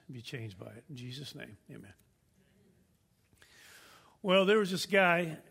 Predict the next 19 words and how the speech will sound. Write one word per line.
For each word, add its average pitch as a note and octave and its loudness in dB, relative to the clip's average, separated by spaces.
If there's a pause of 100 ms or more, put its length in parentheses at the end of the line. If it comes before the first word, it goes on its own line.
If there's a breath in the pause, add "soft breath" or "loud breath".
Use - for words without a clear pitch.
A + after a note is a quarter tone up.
(160)
actually, F3 -2
he F3+ 4
was E3 0
just F#3+ -2
a F#3+ -2
little F#3 0
boy, F#3+ 2 (1080 loud breath)
and E3 2
his D#3+ -2
mother G#3 4
decided F3 2
to F3+ -2
invite E3+ 0 (840 soft breath)
several G#3+ 2
people F#3+ 0
over F3+ 2 (140)
for F#3 0
dinner. E3 2 (1600 loud breath)
And F3 4